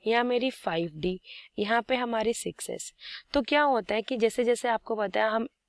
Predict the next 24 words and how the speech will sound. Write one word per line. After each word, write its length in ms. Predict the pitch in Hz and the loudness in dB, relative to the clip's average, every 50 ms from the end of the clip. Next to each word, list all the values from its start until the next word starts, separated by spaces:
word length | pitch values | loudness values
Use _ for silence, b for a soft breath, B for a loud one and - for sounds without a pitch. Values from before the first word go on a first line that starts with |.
| _ _ _ | _ _ _
दूर 440 | - - 196 165 202 220 233 277 277 | -4 -2 0 0 2 2 4 4 4
मूव 220 | 262 247 240 233 - - | 6 4 4 2 2 0
करते 280 | - 220 196 - - 214 | 0 0 0 2 0 0
जा 200 | 190 190 175 165 | 0 0 0 -2
रहे 160 | 160 160 160 160 | -4 -6 -6 -6
हैं 260 | 160 165 170 190 240 B B B B B B B B B _ _ - | -6 -8 -8 -10 -10 B B B B B B B B B _ _ 0
न्यूक्लियस 540 | 220 208 208 208 - - 220 226 247 247 - | 4 6 6 4 4 6 6 6 6 6 4
से, 280 | - - 202 214 262 B B B B B _ - | -2 0 0 0 0 B B B B B _ 2
तो 80 | 262 262 | 2 4
जो 180 | 226 247 285 | 4 2 2
हमारा 440 | 277 247 269 254 247 233 226 233 247 | 2 2 2 2 4 4 2 2 0
क्या 280 | 240 - 247 247 247 247 | 0 0 0 2 2 2
है, 240 | 233 208 180 175 - - | 2 0 -4 -4 -4 -2
रेडियस 520 | 165 170 208 208 214 185 233 247 247 - 233 | 4 6 8 8 8 8 8 6 6 6 2
है, 60 | 226 | 0
वो 120 | 208 220 | 0 0
इंक्रीज 480 | - 254 233 233 - 247 233 262 262 240 | 0 0 0 2 2 2 2 2 2 2
होता 240 | 254 240 - - 233 | 2 2 2 0 0
जाता 320 | 196 214 185 180 - 190 | 0 0 -4 -4 -8 -12
है, 60 | 190 - _ _ _ B B B B B B B _ - | -14 -14 _ _ _ B B B B B B B _ -2
radii 400 | 208 190 208 214 208 190 226 226 226 | 2 6 6 6 8 8 6 6 4
keep 260 | - 226 220 - - | 4 0 0 2 0
on 160 | 226 226 226 | 0 0 0
increasing। 520 | 226 226 - - 247 262 254 226 247 254 | -2 -2 -2 -2 0 0 2 0 0 -2